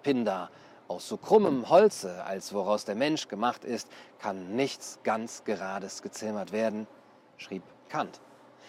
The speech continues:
In der utopischen Sicht sind psychologische Begrenzungen Artefakte, die aus unserer sozialen Arrangements stammen und wir sollten ihnen nicht erlauben, unseren Blick auf das zu beschränken, was in einer besseren Welt möglich ist.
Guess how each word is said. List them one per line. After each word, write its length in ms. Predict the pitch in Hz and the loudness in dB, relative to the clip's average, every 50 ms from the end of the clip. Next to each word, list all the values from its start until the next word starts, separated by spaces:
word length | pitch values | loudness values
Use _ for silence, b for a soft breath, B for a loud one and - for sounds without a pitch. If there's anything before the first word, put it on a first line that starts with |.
| B B B B B | B B B B B
In 140 | 123 120 | -2 0
der 80 | - 113 | 0 0
utopischen 600 | 110 107 - - 277 339 330 - - - 127 101 | -2 -4 2 4 4 4 4 2 -6 -6 -6 -6
Sicht 280 | 78 76 87 - - - - - | -6 -8 -12 -12 -14 -20 -20 -12
sind 320 | - 117 147 143 127 - - | 0 2 2 2 2 -2 -8
psychologische 600 | - - 113 - 107 104 117 139 160 175 - - | -8 -8 -4 -2 2 4 6 6 4 4 0 0
Begrenzungen 640 | 107 107 92 101 104 107 107 - - 135 147 143 131 - | 0 0 2 2 2 2 0 0 -2 -2 -2 -2 -2 -4
Artefakte, 800 | - 139 139 - 143 131 - - - - - - - - - - B B B B B B B B - | -4 -4 -4 -2 -4 -6 -6 -8 -10 -10 -10 -8 -8 -8 -8 -8 B B B B B B B B 4
die 60 | 127 | 6
aus 120 | 117 110 139 | 6 6 6
unserer 260 | 135 120 117 107 107 | 2 2 6 4 6
sozialen 640 | 104 101 - - - 113 113 117 117 117 117 113 - - - | 4 4 0 4 6 8 10 10 8 8 6 0 -6 -4 -2
Arrangements 880 | 117 104 98 107 104 98 92 92 101 98 95 101 131 170 - - - - - - - | 0 2 2 2 2 2 0 -2 0 2 2 4 2 0 -2 -6 -14 -16 -18 -14 -10
stammen 520 | - - - 139 110 107 117 147 196 262 | -8 2 6 6 6 6 4 0 -4 -2
und 320 | - 151 160 165 156 - - - | 2 4 4 4 2 0 -6 0
wir 180 | 135 147 143 | 4 4 6
sollten 340 | 123 165 190 240 - - 95 | 8 8 6 6 4 -8 -6
ihnen 280 | 82 139 135 135 131 131 | -2 -2 -2 0 0 0
nicht 220 | 170 185 - - | 0 0 -2 -4
erlauben, 580 | - 123 107 95 98 101 101 101 104 120 160 - - - | -6 -4 -2 -2 0 0 -2 -2 -4 -6 -8 -10 -10 -4
unseren 440 | 123 123 120 113 107 101 98 95 90 | -2 0 0 0 -2 -2 -4 -6 -4
Blick 300 | 87 120 139 - - - - | 0 0 0 0 -2 -18 -14
auf 180 | - - - - | -14 -14 -8 -2
das 240 | - 147 160 - - | -2 -2 -2 -2 -4
zu 100 | - 147 | -2 -2
beschränken, 580 | 113 107 - - 107 95 92 87 - 120 160 - B B B B B B B B | 0 0 -2 -2 -2 -2 -2 -4 -8 -12 -12 -12 B B B B B B B B
was 140 | 110 - | -10 -6
in 100 | - 135 | -4 -2
einer 160 | 127 143 165 156 | 0 0 0 0
besseren 480 | 143 113 101 - - 117 143 156 131 | 2 2 0 0 -2 -4 -4 -4 -2
Welt 260 | 98 92 95 101 - | -2 -2 -4 -4 -4
möglich 380 | 151 175 208 - - - - - - | -2 -2 -2 -2 -4 -12 -12 -12 -14
ist. 260 | - - - - - | -14 -14 -14 -16 -18